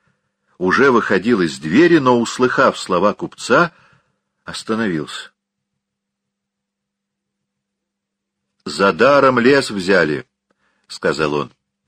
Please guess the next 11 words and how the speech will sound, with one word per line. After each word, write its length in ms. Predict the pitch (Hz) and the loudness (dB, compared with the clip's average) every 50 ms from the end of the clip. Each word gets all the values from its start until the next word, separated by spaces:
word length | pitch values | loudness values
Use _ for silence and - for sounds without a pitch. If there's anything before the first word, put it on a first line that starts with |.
| _ _ _ _ _ _ _ _ _ _ _ _ _ _ _ _ _ _ _ _ _ _ _ _ | _ _ _ _ _ _ _ _ _ _ _ _ _ _ _ _ _ _ _ _ _ _ _ _
"Поздно 480 | - 120 156 175 165 139 151 156 151 | 2 4 4 4 4 2 2 2 4
он 220 | - 143 143 147 131 | 4 4 2 2 2
ко 140 | - 147 139 | 2 0 0
мне 220 | 139 139 151 156 | 2 2 0 0
приехал, 640 | 147 - 143 139 127 127 120 101 - 104 85 73 - - _ _ _ _ _ _ _ _ _ _ _ _ _ _ _ _ _ _ _ _ | 0 2 0 2 4 4 2 2 0 -2 -4 -4 -4 -10 _ _ _ _ _ _ _ _ _ _ _ _ _ _ _ _ _ _ _ _
а 140 | - 98 95 | -4 -2 0
то 120 | - 147 | 2 0
я 280 | 143 120 110 143 160 160 | 2 2 2 2 2 2
бы 140 | 151 156 | 2 0
цену 400 | 143 - - 151 139 131 123 120 | -2 0 0 0 0 2 2 2
назначил". 600 | 110 107 98 - 98 95 87 78 - - 78 71 | 2 2 0 0 -2 -2 -2 -2 -4 -10 -14 -18